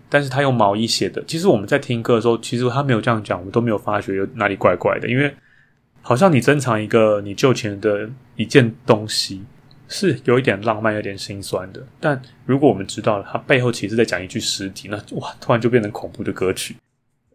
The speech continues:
而且这歌曲还这么好听。所以我就会想着，哇，这个想法好棒，就来试试看写一首这样的歌曲。所以呢，真相大白了，他为什么都找不到他的身体，只看到眼睛，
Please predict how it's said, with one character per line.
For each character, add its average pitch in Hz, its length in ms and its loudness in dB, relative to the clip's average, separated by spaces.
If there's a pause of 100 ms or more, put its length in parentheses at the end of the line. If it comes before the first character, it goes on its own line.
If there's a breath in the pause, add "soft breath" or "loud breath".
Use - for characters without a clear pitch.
(260)
而 131 80 4
且 127 120 0
这 120 80 4
歌 123 120 2
曲 131 100 4
还 90 60 0
这 101 120 -6
么 98 40 -10
好 - 200 -12
听。 120 180 -10 (640)
所 - 140 4
以 - 20 8
我 117 60 6
就 131 100 6
会 135 80 8
想 101 320 0
着， 98 80 -2
哇， 117 220 0
这 147 160 -8
个 113 160 0
想 104 220 -10
法 104 100 0
好 98 100 0
棒， - 280 -2 (360)
就 - 100 -2
来 98 80 -2
试 - 160 -4
试 101 60 -2
看 104 140 -4
写 98 220 -4
一 101 40 -4
首 - 180 -10
这 - 100 -8
样 98 100 -4
的 101 100 -10
歌 - 200 -4
曲。 - 220 -10 (720 soft breath)
所 - 260 4
以 117 60 4
呢， 101 240 -4
真 117 200 -2
相 117 260 0
大 113 200 0
白 - 200 -8
了， 156 260 2 (560 loud breath)
他 156 100 2
为 180 100 4
什 147 160 0
么 110 480 0 (140)
都 139 120 6
找 120 120 4
不 110 60 8
到 110 60 4
他 123 100 4
的 107 100 2
身 113 300 0
体， 104 180 -6
只 - 120 -10
看 - 100 -14
到 113 120 0
眼 101 280 -8
睛， 95 260 -10